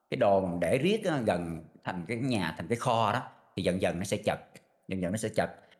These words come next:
Thì giống như cái bộ máy vi tính á, dần dần nó sẽ đầy ram, nếu mình mở nó chạy hoài, chạy hoài, chạy hoài mà mình không có cái sự lưu thông, mình không có sự lưu thông, mình không có vào ra, mình không có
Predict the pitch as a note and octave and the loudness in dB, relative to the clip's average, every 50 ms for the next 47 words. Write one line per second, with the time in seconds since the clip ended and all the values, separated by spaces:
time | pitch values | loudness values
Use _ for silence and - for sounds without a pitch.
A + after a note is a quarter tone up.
0 | _ _ - - F#2 A#2+ C3+ C3 A2+ A#2 C#3 G#2+ F#2 - F2 G2 G#2 A2 A#2+ C3+ | _ _ -8 -2 -2 0 2 2 0 0 2 2 2 2 4 2 2 0 0 0
1 | A#2+ A2+ - - B2+ D3 D#3+ E3 D#3 B2 F2+ F#2 F#2 F#2 E2+ E2 F2+ F#2 F#2+ - | 0 0 0 2 0 2 0 -2 0 0 -2 0 0 0 0 0 -2 -2 -2 -2
2 | G2 G2+ F#2 F#2 F2 E2+ G2 G#2 G#2 G#2 A2 A#2 C3 A#2 F2 D#2 D2+ C#2 F2 A#2+ | 0 0 0 0 0 0 0 0 0 0 0 0 0 0 0 0 -2 -2 -2 -2
3 | C3+ C3+ - - - F2 F2 E2+ D2+ D2+ D2 D2+ D2+ E2+ F2+ E2 D2+ C#2+ C#2 D#2+ | -2 -2 -2 -4 -2 -2 -2 0 0 -2 -2 -4 -4 -2 -2 -2 -4 -4 -6 -6
4 | F#2 F#2 E2+ D#2+ D#2+ D#2+ D#2+ D#2+ D#2 D2 D2 D2 F#2 A2+ A2 A2+ A2+ A#2+ B2+ C#3 | -4 -4 -4 -4 -4 -4 -4 -6 -6 -6 -6 -6 -6 -4 0 0 0 2 2 2
5 | C#3+ C#3 - - - - _ _ _ - - C3+ - - D#2 D2+ D#2+ F2 F2+ G2+ | 0 -2 -4 -12 -18 -20 _ _ _ -6 -4 -2 0 0 0 0 -2 -2 0 4
6 | B2 C3+ C3+ B2+ B2 C3+ C3+ B2 A#2+ A#2 G#2+ - - - - - - _ _ _ | 4 6 6 6 4 2 2 2 2 2 0 -4 -6 -14 -20 -20 -20 _ _ _
7 | _ - - F2 D#2+ F2+ A2 B2+ B2+ - E2 G2 A2 A2+ G#2 - A2+ G#2 G#2 G#2+ | _ -14 -12 -8 -2 0 0 0 0 -2 -2 0 0 0 0 0 0 0 0 0
8 | G2 F2+ F2 F2+ G2+ A#2+ A2+ A#2+ G2+ E2+ D2 D2 D#2 D2+ G2 G#2+ G#2+ G#2 G#2 F2+ | -2 -4 -4 -4 -4 -2 -2 -2 0 0 0 -2 -2 -2 0 0 0 0 0 -2
9 | D#2 F2+ G2 | -2 -4 -6